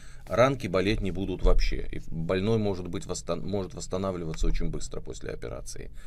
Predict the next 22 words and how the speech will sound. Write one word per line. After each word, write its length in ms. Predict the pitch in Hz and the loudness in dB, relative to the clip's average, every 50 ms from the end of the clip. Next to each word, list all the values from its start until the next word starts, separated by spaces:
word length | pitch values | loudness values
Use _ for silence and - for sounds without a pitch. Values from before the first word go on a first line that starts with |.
| - | -12
что 200 | - - - 78 | -12 -10 -6 -4
и 60 | 78 80 | -4 -4
требовалось. 640 | 82 76 76 64 65 69 65 65 69 69 - - - - - - - - - - - - - - - | -4 -6 -6 -6 -6 -8 -6 -6 -6 -8 -8 -10 -10 -8 -8 -8 -8 -8 -8 -10 -10 -10 -12 -10 0
Конечно, 460 | - 127 143 175 196 185 160 139 117 | 4 4 6 6 6 4 4 0 -2
короткодействующие 1040 | - 117 107 101 92 - - 98 90 92 95 90 80 - - 82 78 78 - 82 80 | 0 2 2 2 2 0 -2 -4 -2 0 -2 -2 -2 -4 -4 -4 -4 -4 -4 -4 -4
препараты 560 | 80 80 80 78 87 85 82 76 73 - 85 | -4 -6 -6 0 0 2 2 2 0 0 -2
удобнее, 480 | 80 82 80 98 127 143 143 143 147 143 | -4 -2 2 2 2 4 4 2 0 0
безусловно, 600 | 131 131 120 127 120 - - 123 123 117 117 110 | 0 0 -2 -4 -4 -4 -2 -2 0 0 0 -2
потому 380 | 95 95 92 - 98 101 107 107 | -2 -4 -2 0 2 2 2 0
что 200 | - - 113 104 | 0 0 -2 0
от 260 | - 143 135 135 - | 6 8 8 8 8
момента 540 | 113 113 120 123 127 123 117 107 110 113 110 | 8 6 6 6 6 4 2 2 4 2 2
завершения 920 | 92 107 123 117 123 127 117 117 - - - 123 104 90 82 82 82 87 | 4 4 4 4 4 4 4 2 0 2 2 2 2 2 2 0 0 0
основного 720 | 90 - - - 107 107 107 117 123 117 101 87 92 90 90 | 0 0 0 2 2 2 4 4 6 4 4 4 4 2 2
этапа 440 | 82 - 92 82 78 - 82 80 71 | 2 2 2 2 2 2 2 2 2
операции 800 | 73 - 92 90 87 82 71 67 - - - 60 60 57 - - - - - - | 2 0 -2 0 0 0 0 0 -4 -6 -6 -6 -6 -6 -8 -10 -10 -10 -10 -8
до 260 | - 95 92 127 127 120 | -6 2 6 6 6 8
момента 800 | 117 120 123 127 127 120 101 87 82 80 - 67 64 69 - - - - | 8 8 8 8 6 6 4 2 0 -2 0 0 -2 -2 -4 -8 -10 -6
зашивания 760 | 90 101 113 113 - - 117 113 113 107 95 92 92 92 90 | 2 2 2 2 4 2 4 6 6 6 6 4 2 -2 -2
операционных 760 | 87 - 92 90 90 - - 101 101 95 95 95 101 104 - | 0 -2 -2 -2 -2 -4 -2 -2 0 0 0 0 0 0 4
ран 200 | 143 151 165 165 | 4 4 4 4
проходит 640 | 160 - 98 - - 123 131 123 123 120 123 - | 2 -2 -2 -2 2 2 2 2 2 -2 -6 -6